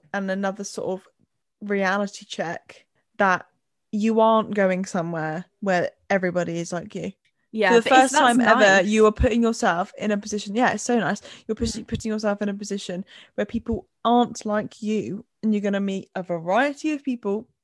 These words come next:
Speaker 1: and it could take longer than what you expect to meet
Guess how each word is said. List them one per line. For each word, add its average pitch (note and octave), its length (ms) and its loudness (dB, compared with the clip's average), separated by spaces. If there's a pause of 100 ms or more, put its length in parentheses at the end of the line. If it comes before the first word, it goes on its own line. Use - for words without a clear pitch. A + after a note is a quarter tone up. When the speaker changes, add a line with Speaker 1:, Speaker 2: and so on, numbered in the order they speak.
(440)
Speaker 1:
and D#3+ 100 -4
it - 120 -12
could F4 280 -2
take G3+ 500 -2
longer A3 540 2
than F3+ 160 -4
what F#3 120 -2
you A#3 120 0
expect - 500 -6
to G3+ 80 -8
meet F#3 460 -10